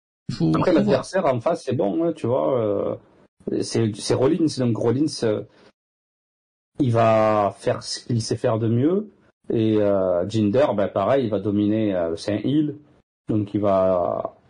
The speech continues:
Speaker 2: il va essayer de se montrer, c'est à, c'est à, c'est à Jinder de se montrer après, hein, donc là, il a une opportunité en or, sans jeu de mots, pour, euh, décrocher l'or de Rollins, euh,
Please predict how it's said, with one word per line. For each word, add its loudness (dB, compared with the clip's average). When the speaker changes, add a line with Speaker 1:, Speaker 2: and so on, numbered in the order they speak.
Speaker 2:
il 0
va 2
essayer 0
de -2
se -4
montrer, 0
c'est 0
à, 2
c'est -2
à, 0
c'est 0
à 4
Jinder 2
de -2
se -8
montrer -2
après, -2
hein, -2
donc 0
là, 0
il 0
a 2
une 2
opportunité -2
en 2
or, -2
sans 0
jeu 0
de -2
mots, 0
pour, -2
euh, 0
décrocher -2
l'or 4
de 2
Rollins, 4
euh, -10